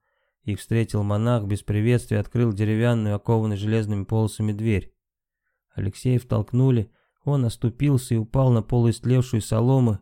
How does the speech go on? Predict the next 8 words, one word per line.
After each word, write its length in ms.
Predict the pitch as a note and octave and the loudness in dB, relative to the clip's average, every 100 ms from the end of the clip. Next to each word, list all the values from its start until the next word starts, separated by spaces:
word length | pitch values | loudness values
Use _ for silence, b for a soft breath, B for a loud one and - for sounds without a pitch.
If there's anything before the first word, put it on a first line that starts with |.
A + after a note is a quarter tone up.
| - | -4
и 80 | A2+ | -4
услышал, 500 | A2 - C3 B2+ G#2+ | -2 0 -2 0 -2
как 240 | G#2+ - | -2 -4
из 100 | A2 | -4
коридора 460 | - G#2+ A2 B2 A2+ | -2 -2 2 2 2
прозвучал 560 | - G#2 A2 - A2+ | 0 0 -2 2 0
голос 360 | G#2+ A#2 A2+ - | 2 0 0 0
Ануфрия: 540 | A2+ A#2+ A2+ - F#2+ | 0 2 0 -2 -8